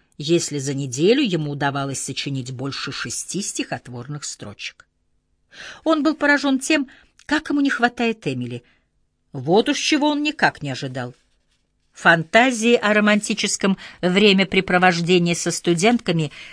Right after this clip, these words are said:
загорающими топлес в английском саду, всё чаще уступали место картинам домашнего вечернего отдыха. Они с Эмили сидят рядышком на диване и смотрят телевизор.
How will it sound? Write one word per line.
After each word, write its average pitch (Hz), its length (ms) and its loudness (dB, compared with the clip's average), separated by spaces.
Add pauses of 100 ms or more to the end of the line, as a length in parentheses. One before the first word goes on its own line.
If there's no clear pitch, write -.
(160)
загорающими 202 920 4
топлес 170 840 2
в 160 120 -2
английском 160 560 0
саду, 147 420 -2 (260)
всё - 240 2
чаще 226 520 4 (180)
уступали 185 540 2
место 175 300 0
картинам 165 520 0
домашнего 156 580 0
вечернего 143 580 -4
отдыха. 247 580 -4 (1000)
Они 196 300 4
с - 180 -4
Эмили 185 320 4
сидят 175 420 0
рядышком 165 440 0
на 165 80 0
диване 196 460 0
и 214 40 -2
смотрят 147 400 -8
телевизор. 156 560 -6